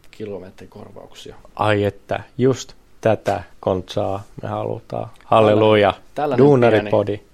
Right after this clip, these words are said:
Speaker 2: Näillä säästää rahaa.
Speaker 1: Näillä, ja näillä myös, kun säästää rahaa, niin sillä rahalla voit tehdä lisää rahaa, niin näillä mennään.
Speaker 2: Ihanaa.
Speaker 1: Hei, nyt käytiin läpi kaikki opiskelujen perässä muuttamisen ja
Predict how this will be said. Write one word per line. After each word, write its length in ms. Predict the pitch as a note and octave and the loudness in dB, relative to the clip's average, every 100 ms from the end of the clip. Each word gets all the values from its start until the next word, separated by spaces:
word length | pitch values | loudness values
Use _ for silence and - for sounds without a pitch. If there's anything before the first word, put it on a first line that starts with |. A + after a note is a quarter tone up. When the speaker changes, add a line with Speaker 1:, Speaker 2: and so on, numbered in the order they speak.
| - | -6
Speaker 2:
Näillä 340 | A2+ A#2 G#2+ | 0 2 2
säästää 440 | F#2+ G#2+ G2+ - - | 0 -4 -6 -8 -6
rahaa. 440 | A#2+ B2 A#2 - - - | 0 0 0 -8 -18 -16
Speaker 1:
Näillä, 320 | A#2+ A#2 A2+ - | -10 -6 -6 -8
ja 60 | B2 | -10
näillä 260 | C#3+ C3+ | -10 -8
myös, 280 | C3+ C#3 C3 | -8 -8 -10
kun 160 | - B2+ | -14 -12
säästää 340 | D3+ C3 C3+ | -12 -12 -14
rahaa, 260 | C#3+ C3+ B2+ | -14 -12 -12
niin 260 | B2 A#2+ - | -12 -12 -16
sillä 240 | - C3 | -16 -14
rahalla 300 | B2+ B2 B2 | -14 -14 -12
voit 260 | B2 A#2+ - | -10 -12 -10
tehdä 340 | - B2+ G#2+ | -10 -8 -10
lisää 280 | F#2 F#2+ F3+ | -12 -16 -14
rahaa, 320 | - - F#2+ | -12 -14 -14
niin 200 | F#2+ F#2+ G2 _ - - - - _ - - - - _ - | -18 -20 -20 _ -20 -20 -20 -20 _ -20 -20 -20 -20 _ -14
näillä 400 | A#2+ A#2 F2 F#2 | -10 -10 -10 -16
mennään. 420 | E2+ C#2 - - - _ - | -20 -20 -20 -20 -20 _ -14
Speaker 2:
Ihanaa. 420 | G2 F#2+ F#2+ G#2+ - - _ - _ - - - | -10 -10 -10 -14 -18 -20 _ -20 _ -20 -20 -14
Speaker 1:
Hei, 200 | A3 A2 - - | -8 -8 -10 -20
nyt 140 | G#2 - | -16 -10
käytiin 260 | D3+ D3 | -8 -4
läpi 200 | D#3+ D#3+ | -4 -6
kaikki 580 | - E3+ C3+ - A#2+ - - _ - - - - _ - - - - _ - | -6 -6 -6 -10 -12 -12 -20 _ -20 -20 -20 -20 _ -20 -20 -20 -20 _ -10
opiskelujen 440 | D#3 - B2+ A2+ | -10 -10 -10 -10
perässä 240 | A#2+ A#2 | -10 -12
muuttamisen 480 | A#2+ A2+ A#2 A2 G#2+ | -12 -10 -12 -10 -10
ja 100 | G#2+ | -12